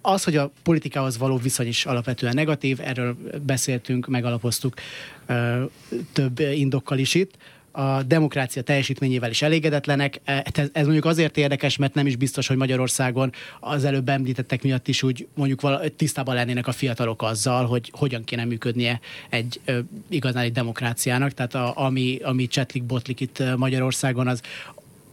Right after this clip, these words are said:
az biztos, hogy azt látják, hogy nem, nem oké valami. És a legfontosabb, meg szerintem a legszomorúbb ebbe az egészben, hogy ez a legrosszabb megállapítás, hogy a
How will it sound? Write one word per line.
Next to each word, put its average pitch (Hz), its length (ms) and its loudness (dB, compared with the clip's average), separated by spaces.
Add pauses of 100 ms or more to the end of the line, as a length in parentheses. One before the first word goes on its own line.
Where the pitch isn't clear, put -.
(360)
az 160 180 2
biztos, 147 260 0
hogy 143 120 0
azt 147 220 -2
látják, 127 300 -2
hogy 123 100 0
nem, 117 260 -2
nem 117 160 -4
oké 107 220 -4
valami. 135 420 2 (360)
És 147 160 0
a 165 100 2
legfontosabb, 135 760 0
meg 135 140 2
szerintem 143 340 0
a 151 60 4
legszomorúbb 120 600 -2
ebbe 120 200 0
az 123 120 0
egészben, 127 640 0 (420)
hogy 139 600 0 (260)
ez 147 180 0
a 139 60 4
legrosszabb 131 440 0
megállapítás, 143 840 2
hogy 151 180 0
a 147 240 0